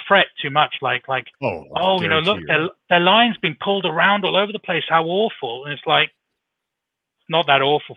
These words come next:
Speaker 1: for them. You know, like, if you take five hundred dollars at minus one ten, you know, the closing E V, even if it ends up four points away, like, it's just, it's just nothing. It's like, what have I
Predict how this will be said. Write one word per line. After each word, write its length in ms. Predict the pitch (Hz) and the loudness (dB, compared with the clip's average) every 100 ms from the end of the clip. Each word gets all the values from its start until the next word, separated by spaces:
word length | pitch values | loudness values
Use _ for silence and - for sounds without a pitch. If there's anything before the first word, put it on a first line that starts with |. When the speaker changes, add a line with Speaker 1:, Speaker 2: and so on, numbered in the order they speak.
| - | -14
Speaker 1:
for 180 | 110 107 | -14 -14
them. 220 | 107 110 _ _ _ _ _ | -20 -20 _ _ _ _ _
You 80 | 135 | 0
know, 280 | 131 127 139 | 2 2 0
like, 240 | 139 135 - | 2 2 0
if 80 | - | -2
you 100 | 180 | -2
take 220 | 180 180 147 | 0 -2 0
five 160 | 170 156 | 0 0
hundred 240 | 160 139 | 0 -2
dollars 420 | 143 143 151 170 165 - _ _ _ | 0 2 2 -2 -8 -20 _ _ _
at 60 | 135 | -2
minus 340 | 139 151 160 - | 2 2 2 -6
one 220 | 160 147 - | -10 -12 -6
ten, 420 | 151 151 160 175 - _ _ _ _ - | -2 0 0 -6 -16 _ _ _ _ -6
you 100 | 143 | 0
know, 280 | 139 143 147 | 2 2 0
the 100 | 139 | -6
closing 400 | - 170 175 165 | -2 0 0 -4
E 200 | 170 156 | -4 -4
V, 100 | 135 151 175 | -2 0 0
even 160 | 165 147 | -2 -6
if 120 | - | -6
it 60 | 160 | -6
ends 200 | 147 143 | -4 -4
up 160 | 143 _ - | -4 _ -12
four 160 | 170 | -10
points 320 | - 160 156 - | -8 -12 -12 -10
away, 180 | 156 165 | -8 -2
like, 180 | 156 165 | -2 -2
it's 140 | 147 | -4
just, 180 | - - - _ _ _ _ | -6 -6 -12 _ _ _ _
it's 100 | - | -8
just 140 | 190 | -2
nothing. 440 | 165 190 - 110 - _ _ _ _ _ | 2 2 2 -10 -10 _ _ _ _ _
It's 100 | - | -2
like, 140 | 147 151 | 0 2
what 80 | |
have 80 | 170 | 2
I 100 | 170 | 2